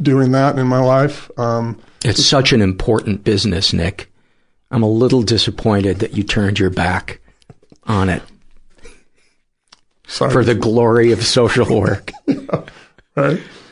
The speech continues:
Speaker 1: So I found myself in different environments that were not necessarily conducive to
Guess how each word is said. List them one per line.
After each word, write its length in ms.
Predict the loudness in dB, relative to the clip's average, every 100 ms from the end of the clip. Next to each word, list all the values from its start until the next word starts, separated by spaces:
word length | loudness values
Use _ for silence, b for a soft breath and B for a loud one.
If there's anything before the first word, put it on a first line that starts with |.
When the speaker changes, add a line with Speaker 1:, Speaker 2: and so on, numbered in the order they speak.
| B B _
Speaker 1:
So 100 | 2
I 80 | 2
found 240 | 4 4
myself 340 | 4 4 2 2
in 100 | 2
different 480 | 0 0 -2 -2 -2
environments 680 | -2 2 2 2 2 -2 -4
that 260 | -2 -2 0
were 380 | -2 -2 -4 -8 _ _ _ -6
not 140 | -2
necessarily 440 | -2 -2 0 0 0
conducive 600 | -2 -2 -2 -2 -4 -2
to 360 | -4 -4 -6